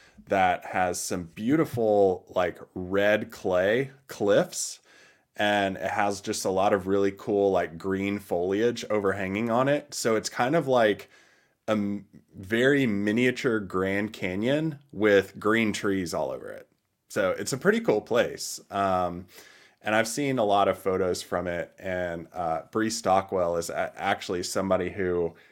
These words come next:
reminded me of it the other day because she went there when she was starting her photography journey, uh, and we talked about it a little bit. So I think that is probably gonna be my location.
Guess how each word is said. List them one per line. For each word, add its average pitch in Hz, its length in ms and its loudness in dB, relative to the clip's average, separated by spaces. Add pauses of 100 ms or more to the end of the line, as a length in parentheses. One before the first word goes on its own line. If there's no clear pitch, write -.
(240)
reminded 98 560 2
me 92 160 -2
of 87 140 0
it 82 160 -6
the 92 120 -2
other 85 220 0
day 87 560 -2
because 90 300 -8
she 113 220 -4
went 95 280 -4
there 85 500 -4
when 98 180 -8
she 98 200 -6
was 90 100 -4
starting 92 300 -2
her 90 120 -8
photography 87 480 -6
journey, 90 460 -4 (460)
uh, 92 340 4
and 95 160 -4
we 95 100 0
talked 92 380 -2
about 87 240 0
it 85 140 -2
a - 20 -2
little 87 220 -2
bit. 80 340 -2
So 85 320 -4
I 98 80 -4
think 110 420 -6 (220)
that 92 320 0
is 87 120 -10
probably 85 280 -2
gonna 85 160 -8
be 82 120 -8
my 78 120 -6
location. - 600 -10